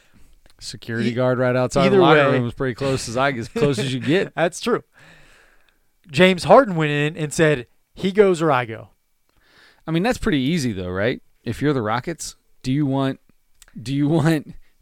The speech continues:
Speaker 1: do you want a thirty, what is he, thirty-one, thirty, thirty-one, thirty-two year old, uh,
Speaker 2: Harden?
Speaker 1: Harden, or do you want a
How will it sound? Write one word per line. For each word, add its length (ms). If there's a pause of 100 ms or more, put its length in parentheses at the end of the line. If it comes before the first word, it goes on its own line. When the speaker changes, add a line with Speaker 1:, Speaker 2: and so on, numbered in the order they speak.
Speaker 1:
do 100
you 100
want 220
a 200
thirty, 600
what 240
is 100
he, 100
thirty-one, 640
thirty, 320
thirty-one, 460
thirty-two 380
year 280
old, 300 (560)
uh, 420 (540)
Speaker 2:
Harden? 400
Speaker 1:
Harden, 460 (300)
or 160
do 100
you 120
want 260
a 300